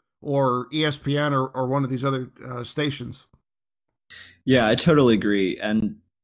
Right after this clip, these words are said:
Speaker 2: and I think it really can be, especially some of the frontier stuff. You know, I don't, I don't really care to hear them talk about war, and I don't need stuff like that. But I think there's really cool things that you can do every day as a broadcaster. One of them being,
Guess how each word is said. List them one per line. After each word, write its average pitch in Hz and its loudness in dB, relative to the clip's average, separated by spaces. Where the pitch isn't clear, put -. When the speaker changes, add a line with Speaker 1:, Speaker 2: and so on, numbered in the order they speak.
Speaker 2:
and 127 0
I 143 2
think 202 0
it 214 4
really 135 4
can 113 2
be, 95 -4
especially 180 2
some 147 0
of 139 0
the 131 2
frontier 120 -2
stuff. 127 -4
You 147 -2
know, 143 0
I 131 -2
don't, 160 -2
I 139 0
don't 170 0
really 101 0
care 107 -2
to 107 0
hear 110 -2
them 107 0
talk 110 -4
about 104 -2
war, 110 0
and 117 -2
I 117 0
don't 110 -2
need 110 0
stuff 110 -6
like 101 -4
that. 110 -2
But 110 -2
I 113 2
think 151 -6
there's 127 2
really 120 4
cool 117 2
things 120 6
that 113 2
you 113 4
can 107 2
do 107 4
every 110 2
day 110 2
as 107 0
a 107 0
broadcaster. 98 -4
One 113 0
of 127 2
them 120 4
being, 107 2